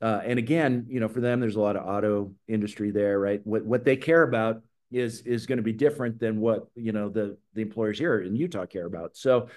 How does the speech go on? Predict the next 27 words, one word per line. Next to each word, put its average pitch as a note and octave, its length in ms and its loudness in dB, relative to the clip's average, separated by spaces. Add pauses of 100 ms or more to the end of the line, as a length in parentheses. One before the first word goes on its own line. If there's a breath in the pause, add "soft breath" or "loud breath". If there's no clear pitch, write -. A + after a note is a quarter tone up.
(380 loud breath)
it's, C#3+ 280 4
um, B2 360 4 (420)
I D3 120 2
think G3 180 2
that's D#3+ 200 4
how D3+ 120 4
it's C#3+ 120 0
going, B2+ 440 -4
going A#2+ 240 2
to B2+ 160 0
evolve. A2+ 440 2 (640)
And C3+ 120 -2
it's B2 120 -4
gonna C3+ 160 2
take, B2+ 480 0
um, A2 280 2
some G#2+ 260 -2
great B2 320 2 (760)
leadership, A#2+ 800 0
uh, G#2+ 380 -2
you A2 120 -2
know, G#2 280 -2
it, A2+ 240 -2
with, A2+ 340 2
within A#2 300 -2
the A2 80 0
states G#2+ 540 -2